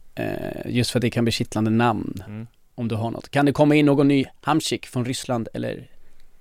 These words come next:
Speaker 1: Kina.
Speaker 2: Jag tror ju att, eh, just en ny Hamsik kommer nog aldrig få se Allsvenskan igen. Eh,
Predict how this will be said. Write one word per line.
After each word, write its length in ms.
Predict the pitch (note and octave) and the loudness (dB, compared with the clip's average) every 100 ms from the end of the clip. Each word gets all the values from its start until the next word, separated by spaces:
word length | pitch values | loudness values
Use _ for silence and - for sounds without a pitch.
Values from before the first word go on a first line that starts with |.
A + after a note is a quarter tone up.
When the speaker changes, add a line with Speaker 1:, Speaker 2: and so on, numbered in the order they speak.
| - | -10
Speaker 1:
Kina. 300 | - - - - - - - - - | -6 -6 -8 -18 -20 -20 -20 -20 -8
Speaker 2:
Jag 280 | C3 D#3 C#3+ | 2 4 4
tror 200 | C3+ B2+ | 2 2
ju 60 | A2+ | 0
att, 160 | - | 0
eh, 220 | A#2 A2+ A2+ | 2 2 0
just 340 | B2 A#2+ - | -2 -2 -4
en 260 | - A#2 A#2 | -6 -2 0
ny 160 | A#2+ | 0
Hamsik 720 | A2 C3+ C#3+ B2+ G#2+ F#2+ - - - - - | 0 -2 -2 -4 -6 -8 -12 -18 -18 -20 -10
kommer 220 | G#2+ G#2+ | -4 -2
nog 100 | G#2 | 0
aldrig 240 | G2+ G#2+ | 0 -2
få 80 | G#2+ | -4
se 220 | - A#2+ | -2 2
Allsvenskan 560 | F#2 F2+ - F#2 F#2 F2+ | 2 2 -2 -8 -8 -8
igen. 300 | E2+ G2 G2+ - - | -6 -8 -10 -16 -10
Eh, 640 | - G1+ G1+ G1+ - - | -6 -6 -6 -8 -8 -10